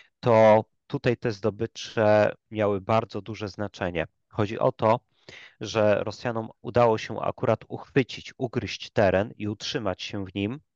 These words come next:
e, z którego mogliby rozszerzać swoje natarcie w kierunku ulicy Hruszewskiego.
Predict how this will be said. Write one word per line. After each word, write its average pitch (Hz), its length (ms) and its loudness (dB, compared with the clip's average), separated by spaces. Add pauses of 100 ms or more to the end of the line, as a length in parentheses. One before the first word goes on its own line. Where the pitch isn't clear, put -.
(580)
e, 113 220 4
z - 80 -14
którego 120 340 0
mogliby 117 440 -4
rozszerzać 113 640 -6
swoje 107 260 -2
natarcie 107 720 0 (480)
w - 60 -20
kierunku 110 720 0
ulicy 101 760 -4 (500)
Hruszewskiego. 107 840 -4